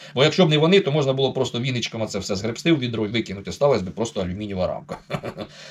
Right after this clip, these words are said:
От така от єрундовина. Так що я вважаю, що, можливо, це відео збереже багатьом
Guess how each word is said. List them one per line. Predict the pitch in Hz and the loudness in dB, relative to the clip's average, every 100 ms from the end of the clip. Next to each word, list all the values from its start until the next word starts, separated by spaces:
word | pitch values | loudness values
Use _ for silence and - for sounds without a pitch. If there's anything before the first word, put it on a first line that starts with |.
| - - - - _ - - | -20 -20 -20 -20 _ -20 4
От | 175 262 | 8 8
така | 214 226 240 | 8 8 8
от | 214 | 8
єрундовина. | 190 202 202 196 170 147 | 6 4 6 6 6 4
Так | 135 208 240 | 6 6 6
що | - - 202 190 185 180 | 4 6 8 8 8 6
я | 165 180 208 | 8 8 8
вважаю, | 170 156 156 185 170 | 6 4 6 6 6
що, | - 147 151 147 135 | 0 0 4 4 4
можливо, | 135 123 170 151 | 2 4 4 4
це | 139 127 | 2 0
відео | 151 143 127 | 0 0 2
збереже | 113 131 127 135 | 4 4 6 4
багатьом | 127 127 143 143 - 156 135 | 6 6 6 2 2 4 4